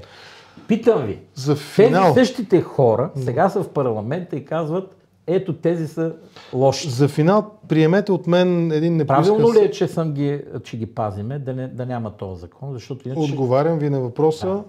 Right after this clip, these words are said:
Speaker 1: Да.
Speaker 2: А, приемете един с непоискан съвет. Иронията не винаги е най-доброто средство в политиката. Понякога в политиката са необходими и действия.
Speaker 1: А,
Speaker 2: Този разговор
Speaker 1: нещо сериозно.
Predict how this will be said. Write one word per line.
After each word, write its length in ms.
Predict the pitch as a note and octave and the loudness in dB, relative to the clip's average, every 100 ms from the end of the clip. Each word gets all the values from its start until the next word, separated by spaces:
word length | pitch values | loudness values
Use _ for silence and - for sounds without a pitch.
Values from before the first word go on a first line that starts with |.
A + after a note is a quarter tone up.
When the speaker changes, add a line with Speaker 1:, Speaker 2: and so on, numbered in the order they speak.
| - | -14
Speaker 1:
Да. 40 | D3+ | -10
Speaker 2:
А, 140 | D3 | -10
приемете 480 | C#3+ C#3 C#3+ F3 F#3 | -8 -4 -2 -2 -2
един 220 | E3+ F3+ | -2 -2
с 220 | E3+ - | -6 -8
непоискан 460 | D3+ C#3+ D3+ D3 C3+ | -6 -2 -4 -4 -8
съвет. 460 | - A#2+ A#2 A2 - _ _ _ _ _ _ _ _ _ _ _ _ _ | -6 -6 -6 -8 -20 _ _ _ _ _ _ _ _ _ _ _ _ _
Иронията 760 | C3+ D#3 G#3 E3+ - C#3 E3+ G#3 - _ _ | 0 2 4 2 2 -2 -2 -4 -18 _ _
не 380 | D#3+ D#3 D#3+ F3+ | -8 -4 0 0
винаги 280 | F#3 F3+ D#3+ | 0 0 -2
е 40 | |
най-доброто 580 | D#3 D#3+ D3+ C#3 D3+ C#3+ | -2 -2 -2 -2 -2 -4
средство 480 | - C#3+ C3+ - D3 D#3+ D#3 C#3 | -6 -4 -4 -6 -8 -6 -8 -10
в 140 | C3 B2+ | -12 -12
политиката. 760 | C3+ A#2+ D3 C#3+ C3 D3+ E3 | -10 -8 -8 -8 -8 -4 -4
Понякога 380 | E3 D3+ D#3+ D#3+ | -4 -6 -4 -6
в 40 | D3 | -8
политиката 480 | C#3 C3+ D3 D3 | -8 -6 -6 -8
са 120 | C3 C#3+ | -8 -8
необходими 400 | B2 - C#3 C3+ | -8 -6 -4 -4
и 40 | |
действия. 440 | A#2+ B2+ A#2 - A#2+ | -2 -4 -4 -10 -12
Speaker 1:
А, 40 | |
Speaker 2:
Този 300 | G#2 D#3+ F#3 | -2 0 2
разговор 360 | F3+ F#3 E3+ F3 | 2 2 0 0
Speaker 1:
нещо 120 | D3 | -2
сериозно. 400 | - A#2 B2+ G#2+ | -4 -4 -4 -6